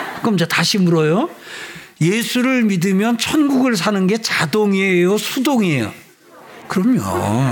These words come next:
아, 그냥 예수 믿는다고 하게 되면 그냥 자동으로 다 천국이 날마다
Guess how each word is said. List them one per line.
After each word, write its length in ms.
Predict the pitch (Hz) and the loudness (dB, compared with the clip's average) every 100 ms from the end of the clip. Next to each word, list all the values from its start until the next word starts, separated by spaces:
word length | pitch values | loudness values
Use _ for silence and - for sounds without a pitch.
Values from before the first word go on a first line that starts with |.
| 107 98 95 98 - - - - - - - - - - - - 403 392 _ _ 170 _ 180 180 175 165 175 180 175 _ _ _ _ _ _ _ _ _ _ - - | 0 0 -2 -2 -2 -4 -4 -6 -10 -12 -18 -20 -20 -20 -20 -20 _ _ _ _ _ _ _ _ _ _ _ _ _ _ _ _ _ _ _ _ _ _ _ -20 -4
아, 60 | 214 | 0
그냥 240 | 294 320 | 2 2
예수 240 | 254 247 311 | 2 0 2
믿는다고 540 | 262 294 311 294 240 | 2 2 2 2 2
하게 300 | 185 294 311 | 0 0 2
되면 240 | 302 294 | 2 2
그냥 200 | 262 269 | 2 0
자동으로 600 | - 180 240 285 285 285 262 - - | 0 0 2 2 4 2 0 -6 -4
다 320 | - - 285 | -2 0 -2
천국이 440 | - 359 311 294 285 | 0 0 2 2 2
날마다 540 | 214 240 254 285 | 2 2 2 2